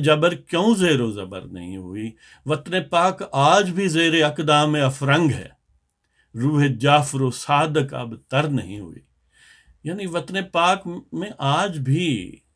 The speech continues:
وہ جو سامراجی لوگ تھے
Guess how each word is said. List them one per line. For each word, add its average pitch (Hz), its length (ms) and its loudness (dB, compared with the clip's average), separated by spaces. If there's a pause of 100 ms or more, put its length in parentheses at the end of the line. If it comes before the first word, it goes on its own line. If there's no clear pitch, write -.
(120)
وہ 160 680 -6
جو 143 680 -4
سامراجی 131 720 0
لوگ 117 280 -4 (100)
تھے 98 340 -10